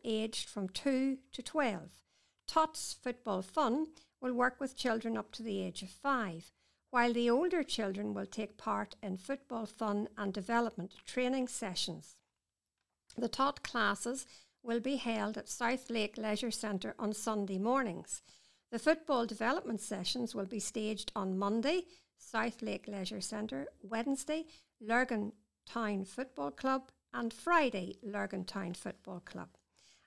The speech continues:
I know there are plans in the pipeline for more F F F franchises across Northern Ireland. We have around eighty bookings so far ahead of our launch,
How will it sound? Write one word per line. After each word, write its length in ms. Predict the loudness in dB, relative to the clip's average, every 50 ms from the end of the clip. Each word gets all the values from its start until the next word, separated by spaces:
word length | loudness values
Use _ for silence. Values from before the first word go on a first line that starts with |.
| -2
I 160 | 2 4 6 8
know 240 | 8 8 6 6
there 160 | 4 4 4 4
are 100 | 4 2
plans 460 | 2 2 2 2 2 2 0 -2 -2
in 80 | -4
the 60 | -4 -2
pipeline 680 | 0 2 2 2 2 0 -4 -4 -2 -2 -2 -2 -4
for 200 | -2 -2 0 0
more 320 | 2 2 2 2 2 2
F 240 | 2 0 -2 -4 -4
F 240 | -6 -6 -6 -6 -8
F 180 | -8 -8 -8
franchises 800 | -6 -2 0 2 2 2 0 0 -2 -2 -2 -4 -6 -6 -8 -8
across 480 | -8 -6 -4 -4 -2 -2 -4 -4 -2 -2
Northern 380 | -2 -2 -2 -2 -2 0 2
Ireland. 480 | 2 4 4 2 2 0 -4 -8 -12 -14 -20 -20 -20 _ _ _ _ _ _ _ 0
We 200 | 2 2 2 4
have 240 | 4 4 4 4
around 460 | 4 4 6 6 6 6 4 2 0 -2 _ -2
eighty 520 | 0 0 0 2 0 0 0 -2 -4 -6 _ -2
bookings 460 | 0 0 0 0 -2 -2 -2 -2 -2
so 260 | -2 -2 -4 -4 -4
far 400 | -6 -4 0 2 4 4 4 2
ahead 300 | 0 0 0 0 0 -2
of 120 | -2 -2
our 140 | -2 -2 0
launch, 500 | 0 0 0 0 0 -2 -2 -2 -4 -4